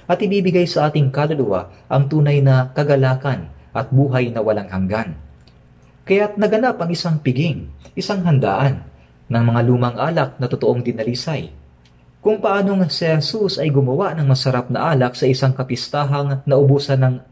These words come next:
alak at kasiyahan, walang tunay na kagalakan sa mundong ito. Itinuturo nito na sa pamamagitan ng kaligtasan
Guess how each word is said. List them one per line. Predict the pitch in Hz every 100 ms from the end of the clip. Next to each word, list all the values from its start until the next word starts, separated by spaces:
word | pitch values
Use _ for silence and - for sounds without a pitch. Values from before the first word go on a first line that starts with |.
| _
alak | 156 165 101 110 -
at | -
kasiyahan, | - 127 120 135 104 85 82 - - - - _ _ -
walang | 214 240
tunay | 233 214 208
na | 190
kagalakan | 170 143 139 139 160 143
sa | 135 127
mundong | 120 117 95
ito. | 90 107 - - - - - _ _ -
Itinuturo | 196 240 240 233 220
nito | 190 143 151
na | 160
sa | -
pamamagitan | - 160 156 151 156 143 135
ng |
kaligtasan | 139 123 - 147 - 90